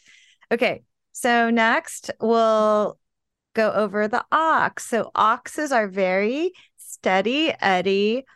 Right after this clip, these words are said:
hardworking. They can plow through problems very calmly. If you're born in the year, uh, nineteen forty-nine, nineteen sixty-one, nineteen seventy-three, nineteen eighty-five, nineteen ninety-seven, two thousand nine,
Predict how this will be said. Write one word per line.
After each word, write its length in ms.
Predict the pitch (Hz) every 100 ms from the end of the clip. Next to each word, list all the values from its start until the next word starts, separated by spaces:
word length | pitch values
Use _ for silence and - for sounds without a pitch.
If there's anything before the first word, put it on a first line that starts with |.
| _ _
hardworking. 1000 | - 277 294 254 208 208 208 214 208
They 140 | 208 202
can 180 | 208 185
plow 580 | - 233 226 226 240
through 240 | 240 226 208 _
problems 840 | - 202 190 196 208 208 214 208
very 300 | 196 190 190
calmly. 760 | - - 196 190 196 240 339 - - - - _ _ -
If 200 | 220 -
you're 560 | 220 226 226 220 220 -
born 240 | 220 214 214
in 120 | 220
the 80 | 220
year, 720 | 196 202 196 196 196 190 -
uh, 280 | - 185 180
nineteen 440 | 190 190 190 214
forty-nine, 840 | 208 185 185 202 262 262 254 269 262 -
nineteen 300 | 185 202 185
sixty-one, 760 | - - 196 226 233 233 233
nineteen 340 | 220 190 202 185
seventy-three, 920 | - 165 175 175 220 233 240 247 -
nineteen 360 | - 185 185 185
eighty-five, 640 | 165 170 - 202 202 202 185
nineteen 320 | 180 180 180
ninety-seven, 640 | 165 175 - 202 202 202
two 140 | 202 190
thousand 340 | 160 180 180
nine, 460 | 220 240 240 240